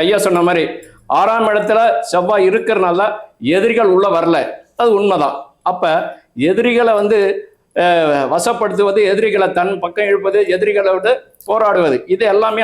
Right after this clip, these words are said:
ஆறாம் இடத்தினுடைய தன்மை. இந்த அமைப்பை இந்த செவ்வாய் வந்து ஒரு அமைப்பா கொடுத்திருக்கார். அந்த செவ்வாய் வந்து லாபாதிபதியா ஆகுறார் இந்த லக்னத்துக்கு.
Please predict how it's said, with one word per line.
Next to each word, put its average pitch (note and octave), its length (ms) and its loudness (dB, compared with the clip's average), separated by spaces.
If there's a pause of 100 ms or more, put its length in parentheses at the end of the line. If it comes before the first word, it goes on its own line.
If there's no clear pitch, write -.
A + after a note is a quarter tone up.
(100)
ஆறாம் G3 240 0
இடத்தினுடைய F3 400 0 (120)
தன்மை. D#3 260 2 (540)
இந்த G3+ 180 0 (160)
அமைப்பை A3+ 340 0 (280)
இந்த F#3 120 2 (140)
செவ்வாய் G3+ 360 0
வந்து G3+ 160 2 (420)
ஒரு F#3 160 0
அமைப்பா G#3 260 0 (100)
கொடுத்திருக்கார். E3+ 500 0 (440)
அந்த F3 140 2 (100)
செவ்வாய் G3 320 2
வந்து E3+ 140 2 (140)
லாபாதிபதியா G3+ 680 0
ஆகுறார் D3 260 0 (100)
இந்த D#3 160 0
லக்னத்துக்கு. C#3 440 -2